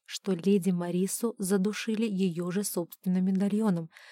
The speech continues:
но след мало напоминал узор от тонкой цепочки. За спиной зашевелились,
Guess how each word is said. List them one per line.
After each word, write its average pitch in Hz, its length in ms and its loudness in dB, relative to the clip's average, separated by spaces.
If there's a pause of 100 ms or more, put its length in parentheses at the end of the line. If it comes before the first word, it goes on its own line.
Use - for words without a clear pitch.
(320)
но 202 180 6
след 214 420 2
мало 233 380 -2
напоминал 170 640 -6
узор 175 520 -2
от 196 200 -4
тонкой 170 380 -2
цепочки. - 720 -8 (1040)
За 190 140 2
спиной 233 360 2
зашевелились, 175 880 -2